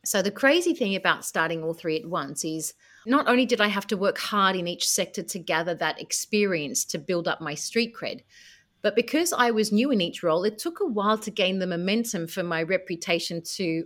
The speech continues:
attract regular opportunities and clientele. So although it was exciting, it actually was exhausting. And financially, it meant that I lived hand to mouth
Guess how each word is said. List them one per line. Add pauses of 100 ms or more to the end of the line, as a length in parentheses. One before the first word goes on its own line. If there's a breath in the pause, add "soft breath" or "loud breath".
attract
regular
opportunities
and
clientele. (460 loud breath)
So
although
it
was
exciting,
it
actually
was
exhausting.
And
financially,
it
meant (260 soft breath)
that
I
lived (120)
hand
to
mouth